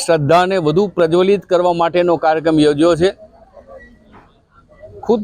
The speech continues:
નરેન્દ્રભાઈ મોદી સોમનાથ આવી રહ્યા છે, ત્યાં પણ એમને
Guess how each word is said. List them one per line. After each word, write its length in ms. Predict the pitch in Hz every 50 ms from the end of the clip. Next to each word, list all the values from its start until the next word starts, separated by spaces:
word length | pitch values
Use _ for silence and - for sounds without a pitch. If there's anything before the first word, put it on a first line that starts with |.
| 185 170
નરેન્દ્રભાઈ 540 | 160 165 180 190 185 185 175 190 185 175 165 160
મોદી 320 | 165 170 175 190 180 - -
સોમનાથ 380 | 165 170 170 175 175 180 170 160 160
આવી 240 | 156 170 180 175 180
રહ્યા 240 | 180 180 180 175 -
છે, 80 | 190 196 - - - - - - - - - - - - - _ _ _ _ _ _ - _ _ _ _ - - _ _ _ _ _ _ _ - -
ત્યાં 280 | 170 180 196 196 185
પણ 160 | 196 202 190 190 185
એમને 260 | 185 185 185 190 185